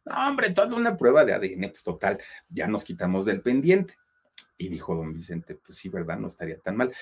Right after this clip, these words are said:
Que también doña Olga Warner dice en su libro que uno de los principales promotores para que se le hiciera la prueba de A D N fue el mismísimo Gerardo Fernández, su hijo de don Vicente, por el tema de la, de, de la herencia, ¿eh? No vayan a creer que por otra cosa.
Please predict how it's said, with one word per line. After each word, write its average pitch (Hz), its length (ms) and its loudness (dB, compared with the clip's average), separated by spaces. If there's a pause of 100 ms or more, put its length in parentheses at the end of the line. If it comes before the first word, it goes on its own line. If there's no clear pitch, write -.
(140)
Que - 80 -10
también 90 380 2
doña 104 320 4
Olga 101 320 4
Warner 110 500 0
dice 98 280 -6
en 107 60 -6
su 127 120 -2
libro 113 400 0 (400)
que 107 280 0 (140)
uno 101 320 0
de 143 80 0
los 127 180 -4
principales 101 960 0
promotores 98 580 -2
para 78 220 -8
que 78 80 -16
se 85 140 -10
le 80 80 -8
hiciera 98 340 2
la 98 140 0
prueba 92 260 -2
de 95 100 2
A 95 40 2
D 113 180 2
N 95 220 -2 (220)
fue 82 160 -6
el 82 60 -2
mismísimo 82 600 -4
Gerardo - 480 -6
Fernández, 170 580 -4
su 80 280 -8
hijo 87 260 -4
de 87 80 -2
don 87 200 -4
Vicente, 160 400 -6 (280)
por 95 180 6
el 90 220 4
tema 151 260 2
de 160 120 4
la, 85 340 0 (340)
de, 85 220 -4
de 82 160 -4
la 80 100 -2
herencia, 110 440 0
¿eh? 87 80 -2
No 131 100 0
vayan 113 180 0
a 90 80 -6
creer 92 180 -6
que - 120 -10
por 87 180 -4
otra 87 240 -2
cosa. 208 300 0